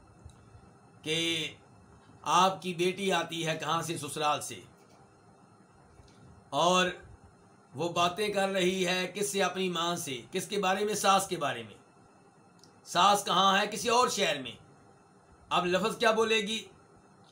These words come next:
"امی، یہ عورت بڑی سخت عورت ہے۔" کیا کہہ رہی؟ یہ عورت، جبکہ وہ یہاں پہ موجود نہیں ہے، وہاں پہ ہے۔ لیکن بیٹی کو بھی پتا ہے کہ میں گفتگو کس کے بارے میں کر رہی ہوں، ماں کو بھی پتا ہے۔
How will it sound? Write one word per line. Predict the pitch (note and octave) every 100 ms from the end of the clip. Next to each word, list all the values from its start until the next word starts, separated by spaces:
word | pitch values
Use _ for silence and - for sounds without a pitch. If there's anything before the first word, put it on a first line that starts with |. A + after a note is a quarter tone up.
| - - -
"امی، | D3 F#3
یہ | F#3 F3 F#3+
عورت | E3 F3+ F3+ - - - - - - - - A2
بڑی | E3+ F#3+
سخت | - G3 -
عورت | C#3 C3 G2
ہے۔" | - - - - - _
کیا | E3 F3
کہہ | G3
رہی؟ | A3
یہ | A3 G3+ A#3+
عورت، | F3 B2+ - - - - - - - - - - - -
جبکہ | F#3 G3+ B3+
وہ | A#3
یہاں | G#3 G3+
پہ | A3+
موجود | A#3 G#3+ A#3 A3+
نہیں | B3 A3+ F3
ہے، | - -
وہاں | C3+ F#3+ A3
پہ | A#3 G3
ہے۔ | D#3 A#2 - - - - -
لیکن | B2 F#3 A3
بیٹی | F#3+ G3+ G#3
کو | A#3
بھی | B3 B3+
پتا | A#3 A#3+ A#3 A3
ہے | A#3+ B3+ - - - -
کہ | F3+
میں | G3
گفتگو | F#3+ G3 G#3 G#3+
کس | G#3 G#3
کے | A3+
بارے | G3+ G3+ G#3+
میں | G#3
کر | G#3 G3+
رہی | G3+ G#3 A3
ہوں، | A3+
ماں | G#3+ F3+
کو | F#3+ F#3+
بھی | F#3
پتا | D#3 D3+ C3
ہے۔ | A2+